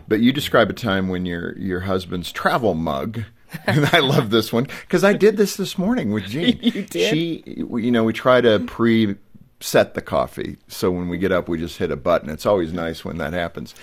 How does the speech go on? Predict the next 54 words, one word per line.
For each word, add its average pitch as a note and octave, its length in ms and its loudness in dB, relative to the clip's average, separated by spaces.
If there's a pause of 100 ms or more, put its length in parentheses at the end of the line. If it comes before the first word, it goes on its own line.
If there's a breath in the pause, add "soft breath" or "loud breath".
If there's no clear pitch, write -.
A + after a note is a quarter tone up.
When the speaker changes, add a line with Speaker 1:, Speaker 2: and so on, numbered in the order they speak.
(140 loud breath)
Speaker 1:
And D#3 180 -2
Jean A#2+ 240 2
did G2 200 0
that - 300 -2
last C2 280 -4
night. - 240 -8
And E2+ 160 -10
so - 120 -2
I F2+ 60 4
was E2+ 100 -4
able F2 220 -2
to E2+ 60 -8
get E2 180 -6
up, D2+ 180 -6
and E2+ 140 -8
she - 160 -4
had E2+ 160 -4
my E2 140 -6
cup C#3 260 -4
sitting - 300 -8
there. - 160 -10
But D3 160 -4
her A3 100 4
cup - 300 0
wasn't A#1 320 -2
there - 200 -4 (380 loud breath)
because E2+ 540 -2
her G2 180 0
cup E2 320 -2
was E2 220 -6
in E2 140 -4
the D#2+ 60 -4
clean F2 460 -2
dishwasher. - 600 0 (440 loud breath)
So E2+ 300 -2
I, E2 240 0 (340)
"Okay, - 300 0
I'm E2+ 120 0
gonna F#2 120 -2
get E2 200 0
her A#2+ 120 0
cup - 320 -4
out D2+ 220 0
since - 220 -8
she G2+ 100 -6
got E2+ 220 0
my E3+ 140 4
cup - 320 2
out," - 280 0 (380 loud breath)
and G2 220 -4
set - 280 0
her G#2+ 260 2
up - 220 -4
for - 260 -8